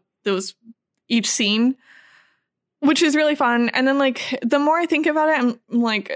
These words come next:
"Oh, this was just sort of, like, an episodic, um, like, compilation of fun things happening for the most part."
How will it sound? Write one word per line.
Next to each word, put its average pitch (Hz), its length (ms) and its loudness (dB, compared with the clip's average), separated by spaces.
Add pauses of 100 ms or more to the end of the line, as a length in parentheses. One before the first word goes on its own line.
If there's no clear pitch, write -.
(140)
"Oh, 226 180 0
this 226 280 -2
was 247 120 0
just 233 180 0
sort 214 140 0
of, 214 60 0
like, 202 180 0
an 190 1040 -4
episodic, 202 960 -4 (180)
um, 202 720 0 (1000)
like, 220 500 -2 (640)
compilation 214 760 0
of 196 200 -2
fun 202 460 -2 (100)
things 220 320 0
happening 403 540 -4
for 415 160 -4
the 415 80 -6
most 415 280 -4
part." 427 300 0